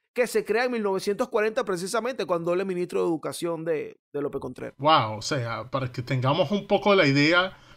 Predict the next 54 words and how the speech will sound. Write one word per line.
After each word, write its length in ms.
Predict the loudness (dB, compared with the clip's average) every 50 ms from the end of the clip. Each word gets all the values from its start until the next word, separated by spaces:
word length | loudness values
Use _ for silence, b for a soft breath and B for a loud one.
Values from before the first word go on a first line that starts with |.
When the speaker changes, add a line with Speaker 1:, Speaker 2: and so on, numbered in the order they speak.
| B B 0
Speaker 2:
de 120 | 2 4 6
lo 140 | 4 4
pionero, 760 | 4 4 2 4 4 2 2 2 2 2 2 0 -2 -6 -12 _ _ _ _ _ -8
lo 80 | -4
pionero 260 | 0 2 2 2 2 0
que 80 | -2
fue 120 | -2 -2 0
Urlapete 400 | 4 4 4 4 2 0 -2 -2
en 60 | -4
tantos 300 | -4 -4 -4 -4 -4 -4
campos, 380 | -4 -2 -2 -2 -4 -8 -8
o 20 | -8
sea, 320 | -6 -6 -6 -6 -6 -8
el 160 | -8 -10 -10
campo 340 | -8 -6 -6 -4 -2 0 0
de 80 | 2 2
la, 440 | 2 2 0 0 -2 -6 -10 _ _ -10
Speaker 1:
Muy 120 | -8 -6
adelantado, 380 | -6 -4 -6 -8 -6 -4 -2 -2
Speaker 2:
del 100 | 0 0
Speaker 1:
muy 40 | 0
Speaker 2:
pensamiento 640 | -2 -2 0 -2 -2 0 -2 -2 -4 -2 0 2
Speaker 1:
adelantado. 120 | 2 2
Speaker 2:
económico 420 | 2 0 -2 -4 -4 -4 -4 -4 -4
petrolero, 720 | -4 -4 -4 -4 -2 -2 0 -2 -2 -2 -6 -8 -10 _ _ _ _ _ _
bueno, 160 | -6 -2 -2 0
el 60 | 0
mismo 100 | 0 -2
pensamiento 360 | -2 -4 -4 -4 -6 -4 -4
económico 260 | -4 -4 -4 -4 -4
con 140 | -4 -4 -4
esta 180 | -2 -4 -2 0
cátedra, 440 | 0 -2 0 -2 -4 -4 -6 -8
o 40 | -8
sea, 400 | -8 -10 -10 -10 -10 -14 -16 -18 _ _ _ _ _
estaba 300 | _ -4 0 0 0 0 2
adelantadísimo 840 | 2 2 2 2 2 0 0 -2 -2 0 -2 -2 -4 -4 -6 -4 -4
en 120 | -4 -2
unas 220 | -2 -2 -2 -2
cosas 600 | -2 0 0 0 0 0 0 -2 -2 -4 -8 -20 _ _ _ _ _ _ _ _ _ _ _ _ _ _ _ _ -4
que 120 | -4 -2
no 80 | -2 -2
se 80 | -2
planteaban 440 | -2 -4 -4 -2 0 0 0 0 2
aún, 260 | 2 2 2 2 0
el 80 | -2 -4
tipo 360 | -4 -6 -4 -2 -2 -2 -2 -2
las 100 | -4 -2
lanzaba 420 | -2 -2 -2 0 0 2 2 2
y 40 | 0
es 100 | -2 -2
como 220 | -4 -6 -6 -6
que, 120 | -8 -8 -8
wow, 420 | -4 -2 -2 -2 -2 -4 -6